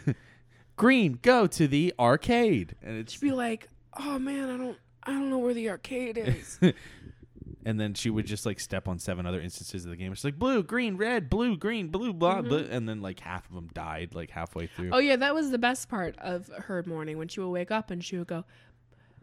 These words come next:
Speaker 2: "Red, move eleven."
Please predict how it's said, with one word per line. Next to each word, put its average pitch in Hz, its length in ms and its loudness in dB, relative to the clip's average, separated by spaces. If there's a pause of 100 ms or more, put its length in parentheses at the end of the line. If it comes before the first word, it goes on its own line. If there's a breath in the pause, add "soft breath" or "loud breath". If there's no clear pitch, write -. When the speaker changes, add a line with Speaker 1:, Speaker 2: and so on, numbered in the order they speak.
(100)
Speaker 2:
"Red, 269 460 2
move 415 400 6 (960)
eleven." 180 1040 4